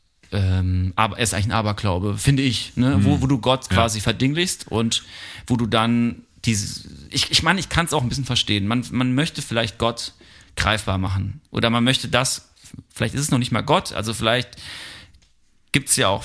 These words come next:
Speaker 1: es gibt ja auch viele Leute, die können gar nicht an Gott glauben, so. Vielleicht ist es aber irgendwie, sagen wir das, das Übernatürliche oder das Nicht-Definierbare. Aber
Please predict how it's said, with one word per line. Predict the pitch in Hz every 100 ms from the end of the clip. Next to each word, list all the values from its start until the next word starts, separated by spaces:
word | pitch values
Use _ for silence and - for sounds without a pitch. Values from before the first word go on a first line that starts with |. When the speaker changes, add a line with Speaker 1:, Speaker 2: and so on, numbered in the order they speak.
| -
Speaker 1:
es | -
gibt | 165
ja | 147
auch |
viele | - 135
Leute, |
die | 117
können | - 135
gar | 113 95
nicht | 104
an | 104
Gott | 104 -
glauben, | - 64 95 101 107 110
so. | 98 92 90
Vielleicht | 117 113
ist | 123
es | 113
aber | 107 110 -
irgendwie, | 117 117
sagen | 104 120 123
wir | 117
das, | 113 113 - - - - - _ _
das | - 117 -
Übernatürliche | 165 123 117 110 110 113 113 107
oder | 95 107
das | 110 104
Nicht-Definierbare. | 113 107 117 - 107 117 - 101 107 107 107 - - - -
Aber | 107 117